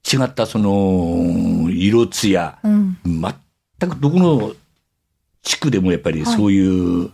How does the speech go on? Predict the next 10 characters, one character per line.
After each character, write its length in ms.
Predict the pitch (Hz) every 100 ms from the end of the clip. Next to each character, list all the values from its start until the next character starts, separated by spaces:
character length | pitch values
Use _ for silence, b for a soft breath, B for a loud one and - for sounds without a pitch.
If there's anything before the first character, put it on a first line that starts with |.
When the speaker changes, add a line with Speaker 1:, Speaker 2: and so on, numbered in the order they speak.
| _ _ _ _ _ _ _ -
Speaker 1:
形 320 | 82 80 80
は 180 | 76 -
変 160 | -
わ 40 | 95
っ 20 |
て 80 | 95
き 120 | -
ま 100 | 95
す 120 | -
ね。 240 | 69 69